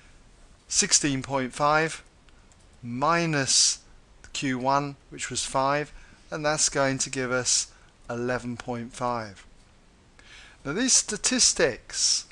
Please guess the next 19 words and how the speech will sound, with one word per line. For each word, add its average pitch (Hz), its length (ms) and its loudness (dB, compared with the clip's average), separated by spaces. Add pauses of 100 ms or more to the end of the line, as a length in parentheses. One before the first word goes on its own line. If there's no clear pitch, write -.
(340)
are 139 360 2 (260)
very 156 460 0
useful. 147 640 0 (180)
They 156 240 2 (100)
tell 220 340 -2
us, - 380 2 (640)
as 135 180 -4
you'll 190 120 0
see 151 500 6
in 135 220 -2
later 143 340 0
tutorials, 131 800 0 (420)
how 165 420 -2
compressed - 920 2 (400)
our 170 160 0
data 165 580 0
is 127 520 0 (500)
about 135 480 -2
the 131 280 -4